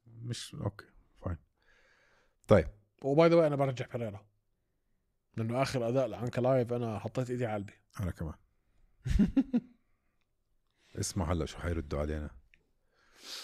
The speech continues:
Speaker 1: هدول طبعا الفهمانين أم إم إيه، ما في أي نوع من التحيز أبدا.
Speaker 2: آه.
Speaker 1: أبدا.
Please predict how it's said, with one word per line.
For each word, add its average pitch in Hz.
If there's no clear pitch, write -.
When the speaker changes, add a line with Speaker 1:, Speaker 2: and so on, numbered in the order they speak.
Speaker 1:
هدول 95
طبعا 92
الفهمانين 95
أم 95
إم 107
إيه، 107
ما 113
في 120
أي 120
نوع 117
من 107
التحيز 85
أبدا. 98
Speaker 2:
آه. 117
Speaker 1:
أبدا. -